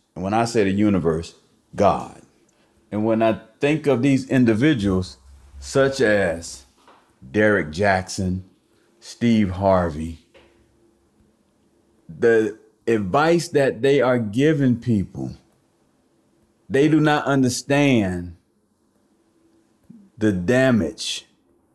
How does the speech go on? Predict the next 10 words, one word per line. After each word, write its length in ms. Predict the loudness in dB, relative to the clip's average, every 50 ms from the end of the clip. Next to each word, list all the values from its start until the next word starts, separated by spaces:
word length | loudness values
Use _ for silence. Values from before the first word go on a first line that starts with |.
| _ _ _ _ _ -2
And 100 | 0 0
I 40 | 2
shouldn't 280 | 2 2 2 2 4
just 180 | 2 2 2 2
say 120 | 2 0
Steve 320 | 0 0 0 0 0 2 2
Harvey. 300 | 2 2 2 0 0 0
I 60 | 2
mean, 280 | 2 4 4 4 4
ministers, 640 | 2 2 2 2 0 -2 -2 -2 0 0 -2 -4 -8